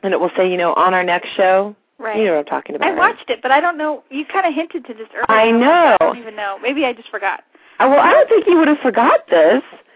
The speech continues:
Speaker 1: Pam, the redhead, the mother of
Speaker 2: She's
Speaker 1: the
Speaker 2: not,
Speaker 1: ram-
Speaker 2: like, enlisting, is she?
Speaker 1: Better. <laughs> She is the mother of the rambunctious children,
Speaker 2: Yeah.
Speaker 1: and her husband
Speaker 2: I
Speaker 1: is
Speaker 2: like
Speaker 1: the
Speaker 2: her. Yeah.
Speaker 1: special, you know, forces. What is he? Delta Force?
Speaker 2: He's the secret, yeah.
Speaker 1: He's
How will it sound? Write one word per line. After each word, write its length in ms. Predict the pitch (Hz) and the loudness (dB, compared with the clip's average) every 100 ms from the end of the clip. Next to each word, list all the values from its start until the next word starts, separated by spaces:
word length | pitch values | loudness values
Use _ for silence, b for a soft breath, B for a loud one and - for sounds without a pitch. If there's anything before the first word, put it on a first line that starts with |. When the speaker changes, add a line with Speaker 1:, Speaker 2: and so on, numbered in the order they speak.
| b b _ - | b b _ -4
Speaker 1:
Pam, 600 | 277 359 196 156 214 277 | 0 2 2 2 -2 -4
the 60 | 233 | -2
redhead, 640 | 202 175 175 165 151 208 - | 2 2 2 0 0 0 -4
the 60 | 190 | -2
mother 440 | 175 170 170 202 | 0 2 2 2
of 180 | - 180 | 2 2
Speaker 2:
She's 40 | 185 | 2
Speaker 1:
the 40 | |
Speaker 2:
not, 80 | 240 | 2
Speaker 1:
ram- 100 | 185 | 2
Speaker 2:
like, 140 | 269 | 0
enlisting, 640 | 247 226 226 277 - 190 185 | -6 -6 -8 -8 -12 -18 -18
is 100 | - - | -20 -18
she? 200 | 196 - - | -18 -16 -12
Speaker 1:
Better. 560 | 190 170 196 180 139 - _ b b b - | -10 0 2 2 0 -4 _ b b b -4
<laughs> 100 | - - 190 - - 208 - | -4 -4 -12 -4 -2 0 -2
She 80 | 240 | -2
is 140 | 254 | 0
the 60 | 240 | 2
mother 220 | 208 220 | 2 2
of 60 | 208 | 2
the 60 | |
rambunctious 520 | 185 180 180 180 226 - - | 0 0 -2 -2 -4 -4 -2
children, 540 | 185 180 190 202 262 - | 0 2 0 0 -4 -4
Speaker 2:
Yeah. 160 | 202 | -2
Speaker 1:
and 100 | 170 | -2
her 160 | 180 202 | 0 0
husband 380 | 202 185 220 226 | 0 0 -2 -2
Speaker 2:
I 20 | |
Speaker 1:
is 60 | 190 | -4
Speaker 2:
like 120 | - | -6
Speaker 1:
the 60 | 165 | -8
Speaker 2:
her. 120 | - _ | -10 _
Yeah. 140 | 247 214 | -8 0
Speaker 1:
special, 520 | 196 - 226 233 214 | 0 2 4 4 4
you 140 | 208 | 2
know, 300 | 185 175 180 - | 2 4 2 0
forces. 420 | 220 208 208 190 185 | 2 2 2 -2 0
What 140 | 202 | 0
is 80 | 208 | 0
he? 80 | 214 | -4
Delta 360 | 180 180 180 208 | -2 -2 0 -6
Force? 320 | - 202 196 - _ _ _ _ | -4 -4 -6 -14 _ _ _ _
Speaker 2:
He's 200 | _ 226 - - | _ -20 -20 -20
the 80 | 202 - | -20 -20
secret, 380 | 220 - 196 - | -18 -12 -12 -12
yeah. 260 | 196 190 156 | -10 -8 -4
Speaker 1:
He's 140 | 208 | -4